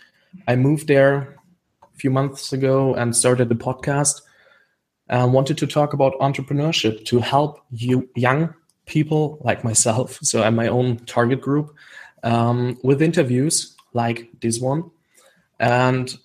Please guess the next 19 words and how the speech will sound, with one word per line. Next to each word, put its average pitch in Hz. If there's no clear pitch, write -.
it 127
works 135
very, 131
very 127
well. 117
<laughs> -
So 117
yeah, 139
that, -
I 151
think 147
I 123
can't, -
I 127
can 135
tell 131
twenty 135
minutes 147
about 120